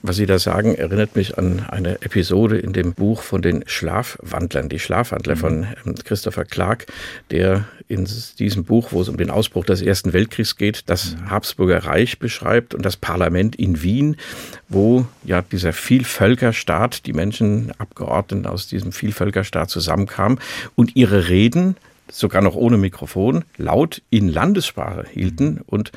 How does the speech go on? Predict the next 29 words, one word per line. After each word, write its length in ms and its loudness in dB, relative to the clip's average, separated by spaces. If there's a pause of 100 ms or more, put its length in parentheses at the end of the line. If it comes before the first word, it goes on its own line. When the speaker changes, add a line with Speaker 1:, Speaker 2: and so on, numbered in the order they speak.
(320)
Speaker 1:
auch 180 0
in 100 -4
Kauf 260 0
nahmen, 180 2
dass 160 -2
das 160 -6
kein 160 -2
Mensch 160 -2
verstand. 400 -2
Also 180 -6
wenn 120 0
jemand 240 0
aus 160 -6
Kroatien 560 0
kam, 500 2
ein 340 -4 (280)
Tiroler 520 2
<laughs> 20 -4
sprach 300 -2
kein 180 -2
Speaker 2:
Mhm. 60 -10
Speaker 1:
Kroatisch 420 -2
und 60 -10
das 120 -4
hat 160 -2
man 100 -4
einfach 320 -6
so 220 -2
hingenommen. 480 -4